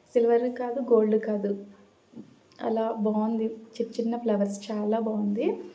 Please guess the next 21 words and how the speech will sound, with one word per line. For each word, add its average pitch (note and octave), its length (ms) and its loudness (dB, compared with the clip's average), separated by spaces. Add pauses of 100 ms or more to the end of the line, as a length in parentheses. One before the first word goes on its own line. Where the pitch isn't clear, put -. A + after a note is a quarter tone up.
(1160)
శారీ A3 380 0
కూడా A3+ 360 0
నాది, G#3+ 400 -2 (340)
మ్, G#3+ 280 4
సిల్వర్, G#3+ 440 4 (920)
సిల్వర్ A3 240 4
అండి G#3+ 320 2
కలర్. G3+ 400 -4 (540)
బ్లౌజ్ A3+ 380 0
వచ్చి A#3 320 -2
నాకు G#3+ 600 -2 (1040)
మీటర్ A3+ 680 0 (140)
త్రీ A3 180 2
ఫిఫ్టీ G#3+ 240 -4
రూపీస్ G#3+ 400 -4
పడింది. G#3 540 0 (760)
ఓకే, D#4+ 260 -6
ఓవరాల్ G#3+ 380 2
లైనింగ్, G3+ 360 -2
లైనింగ్ G#3 320 2
ఫిఫ్టీ, - 340 -2